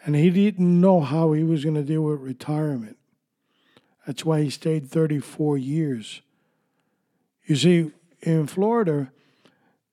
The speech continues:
you sign up for what's called a drop program. Maybe on your twenty-fifth,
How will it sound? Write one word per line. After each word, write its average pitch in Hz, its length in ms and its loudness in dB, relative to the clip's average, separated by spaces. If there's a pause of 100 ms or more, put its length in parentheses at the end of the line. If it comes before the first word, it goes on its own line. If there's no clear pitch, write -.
(460)
you 160 380 2
sign 185 340 0
up 175 120 0
for 160 160 -2
what's 151 180 -4
called 160 300 0
a 127 60 -4
drop 165 440 -2
program. 131 600 -2
Maybe 190 280 2
on 170 100 2
your 135 120 0
twenty-fifth, 151 840 -4